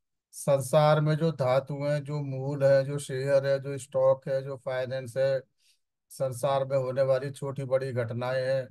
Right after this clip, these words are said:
भूकंप आने हैं, सुनामी आने हैं, अच्छी बातें होनी है, एपिडेमिक होनी है, सब कुछ stars के माध्यम से ही होता है। तो आज हम उसको समझने की कोशिश करेंगे,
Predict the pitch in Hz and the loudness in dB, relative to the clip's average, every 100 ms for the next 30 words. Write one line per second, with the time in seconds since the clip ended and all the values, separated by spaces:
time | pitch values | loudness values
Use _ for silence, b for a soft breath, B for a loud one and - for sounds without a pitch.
0 | _ _ _ _ _ _ _ - 123 120 | _ _ _ _ _ _ _ -8 -8 0
1 | 135 131 123 127 131 135 131 120 135 127 | 0 2 0 0 0 0 0 -2 -6 -4
2 | 131 123 131 127 127 131 131 131 - _ | -4 -2 0 0 0 0 0 -4 -8 _
3 | - 117 117 143 131 127 120 131 123 120 | -6 -6 -4 -2 2 4 4 0 0 -2
4 | 123 131 127 120 127 120 123 127 127 123 | 0 2 2 2 2 2 -2 -4 -4 -2
5 | 123 127 127 123 _ _ _ _ _ _ | -2 -4 -6 -8 _ _ _ _ _ _
6 | _ _ _ _ _ _ _ _ _ - | _ _ _ _ _ _ _ _ _ 0
7 | 160 156 - 175 170 - _ _ _ _ | 4 4 4 2 2 -6 _ _ _ _
8 | - 139 - 139 139 - 156 135 131 117 | -8 -4 4 6 6 4 -2 0 0 2
9 | 127 127 135 131 135 117 113 - _ _ | 0 -2 -4 -2 -2 -4 -4 -10 _ _
10 | _ _ _ _ _ _ _ _ _ _ | _ _ _ _ _ _ _ _ _ _
11 | _ _ _ _ _ 147 143 156 170 170 | _ _ _ _ _ 2 6 8 6 4
12 | 180 185 175 156 160 165 175 165 160 156 | 2 2 4 4 2 0 -2 -4 -6 -4
13 | 156 165 143 143 196 | -4 -2 -4 -4 -6